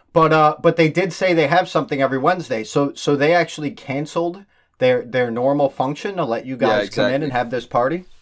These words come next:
Speaker 1: Wow, that's, that's, that's pretty impressive. But, yeah, it, it's just, I don't know.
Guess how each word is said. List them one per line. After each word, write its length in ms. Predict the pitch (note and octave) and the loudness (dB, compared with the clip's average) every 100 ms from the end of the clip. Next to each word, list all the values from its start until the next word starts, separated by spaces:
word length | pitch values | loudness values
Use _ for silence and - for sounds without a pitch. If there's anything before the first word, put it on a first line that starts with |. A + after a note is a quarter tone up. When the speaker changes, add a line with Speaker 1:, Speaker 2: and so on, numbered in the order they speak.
| _ _ - | _ _ -14
Speaker 1:
Wow, 480 | D#2+ F2+ D#3 C#3 - | -8 -4 -2 -2 -2
that's, 220 | - B2+ | -2 0
that's, 400 | B2+ B2+ D3 - | 2 2 2 -4
that's 440 | - B2+ D#3 - - - - | -4 2 2 0 -18 -20 -8
pretty 220 | - E3+ E3+ | 0 2 2
impressive. 580 | A#2+ C#3 A3+ C#3+ E2+ _ _ - - - - | 2 0 0 -2 -8 _ _ -20 -20 -20 -12
But, 320 | - F3 - - | 0 2 0 -2
yeah, 280 | C#3+ G3+ E3+ | 0 0 0
it, 220 | C#3 D3+ | 0 0
it's 220 | D3 - | -2 -8
just, 380 | - E3 - - - - | -4 -4 -4 -18 -20 -20
I 80 | G#2 | -18
don't 140 | A#2+ | -14
know. 200 | C#3 - | -14 -16